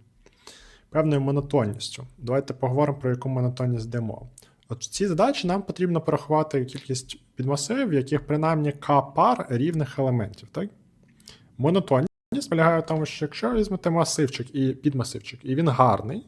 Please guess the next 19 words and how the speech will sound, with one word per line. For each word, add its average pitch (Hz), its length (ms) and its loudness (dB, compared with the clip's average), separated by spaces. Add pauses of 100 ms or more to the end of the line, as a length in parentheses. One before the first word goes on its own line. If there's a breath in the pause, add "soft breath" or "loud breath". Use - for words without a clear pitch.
(360)
то 117 100 -4
будь-який 156 520 2
більший 208 480 0
підмасив 156 500 -2
також 107 420 -4
гарний. 170 480 0 (760 soft breath)
Ну, 104 140 -2
не 131 120 0
дивно, 175 300 4
якщо 120 300 -4
тут 226 240 2
була 208 220 6
К 170 200 0
пар, 151 280 0
то 110 80 -2
вони 101 200 -2
нікуди 165 360 0
не 147 100 2
ділися. 131 520 -2